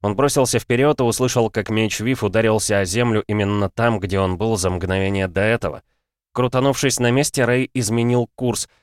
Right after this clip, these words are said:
выставив стальные когти правого кулака и надеясь поймать подругу сейчас, когда она оказалась наиболее уязвимой.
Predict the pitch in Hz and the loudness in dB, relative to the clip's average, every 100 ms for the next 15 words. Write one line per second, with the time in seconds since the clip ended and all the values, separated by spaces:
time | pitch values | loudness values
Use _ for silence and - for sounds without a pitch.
0 | _ - 104 - 98 95 - 95 98 104 | _ -4 -4 0 0 -2 -2 -2 0 0
1 | 95 110 - 92 95 95 92 90 98 92 | 0 -2 -2 -2 0 2 0 -2 0 0
2 | - 117 120 _ _ 92 95 101 98 - | 0 -2 -2 _ _ -2 -2 0 -2 0
3 | 104 98 104 - 95 87 98 95 104 92 | 0 2 0 0 -2 0 -2 -2 -2 -4
4 | - 113 110 92 80 82 82 85 85 90 | -2 -2 -2 -4 -2 0 0 -2 -4 -4
5 | 82 92 95 - 87 85 80 90 87 - | -4 -2 -2 -4 -6 -6 -4 -4 -4 -4
6 | 92 87 85 104 95 - | -4 -2 -2 -2 -2 -8